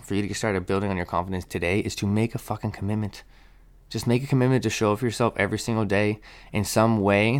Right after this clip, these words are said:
that you can say you are. Whether that's through exercise, going to the gym, you get your fitness routine. Whether it is you're career driven and you're going on to work and you're showing up on time, being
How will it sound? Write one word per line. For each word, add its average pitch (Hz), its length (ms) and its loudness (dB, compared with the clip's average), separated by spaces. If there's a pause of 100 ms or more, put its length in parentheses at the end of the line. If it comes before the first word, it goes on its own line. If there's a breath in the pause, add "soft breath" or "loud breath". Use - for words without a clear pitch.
that - 140 -2
you 107 180 0
can 107 400 -2
say 107 220 -2
you 98 220 0
are. 92 260 2 (400 loud breath)
Whether 104 160 0
that's 101 240 2
through - 160 -4
exercise, 113 640 2
going 107 220 2
to 107 60 2
the 104 80 2
gym, 110 260 0
you 104 40 0
get 98 100 0
your 98 60 2
fitness 101 320 0
routine. 92 360 -4 (400 loud breath)
Whether 110 280 4
it 110 60 2
is 107 260 2
you're 107 100 2
career 107 320 2
driven 104 340 0
and 104 140 -2
you're 104 80 0
going 104 240 0
on 98 120 0
to - 100 -4
work 101 240 0
and 95 40 -2
you're 95 60 0
showing 101 300 0
up 95 180 0
on 98 180 2
time, 95 380 -2
being 98 360 -2